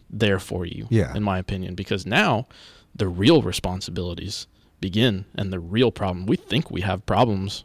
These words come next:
Speaker 1: when we're in high school and college, but
Speaker 2: No, they're just
Speaker 1: they're,
Speaker 2: beginning. <laughs>
Speaker 1: they're,
Speaker 2: They're
Speaker 1: they're,
Speaker 2: just
Speaker 1: they're not
Speaker 2: beginning.
Speaker 1: real, you know,
Speaker 2: Yeah.
Speaker 1: they're, I mean, at that point in your life, they're
Speaker 2: Yeah.
Speaker 1: perceived as serious, you
Speaker 2: Sure.
Speaker 1: know, friend,
Speaker 2: Right.
Speaker 1: social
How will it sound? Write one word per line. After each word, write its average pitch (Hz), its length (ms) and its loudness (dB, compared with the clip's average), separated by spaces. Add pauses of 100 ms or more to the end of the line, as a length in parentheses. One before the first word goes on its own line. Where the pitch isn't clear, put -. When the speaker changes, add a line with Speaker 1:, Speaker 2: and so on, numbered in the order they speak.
Speaker 1:
when 104 220 0
we're 98 140 0
in 90 100 -4
high 92 220 -2
school 101 420 -4
and - 160 -12
college, 98 500 -2
but 82 180 -8 (280)
Speaker 2:
No, 85 280 2
they're 80 160 0
just 107 220 4
Speaker 1:
they're, 98 60 -2
Speaker 2:
beginning. 87 320 0 (120)
<laughs> - 120 -6
Speaker 1:
they're, 113 180 4 (140)
Speaker 2:
They're 143 240 2
Speaker 1:
they're, 143 120 6
Speaker 2:
just 190 120 4
Speaker 1:
they're 175 100 8
not 147 300 6
Speaker 2:
beginning. 98 220 -4
Speaker 1:
real, 113 180 4 (280)
you 165 160 2
know, 98 180 4
Speaker 2:
Yeah. 104 40 4
Speaker 1:
they're, 120 160 6 (420)
I - 60 -4
mean, 120 380 0 (220)
at - 120 4
that 139 180 4
point 135 220 2
in 101 80 0
your 92 160 -2
life, 101 380 4
they're 110 100 0
Speaker 2:
Yeah. 98 80 -2
Speaker 1:
perceived 101 460 -2
as 90 100 -2
serious, - 480 -8
you - 80 -14 (140)
Speaker 2:
Sure. 131 160 8
Speaker 1:
know, 107 60 -6
friend, 107 500 -6 (600)
Speaker 2:
Right. 98 160 -2
Speaker 1:
social 117 240 6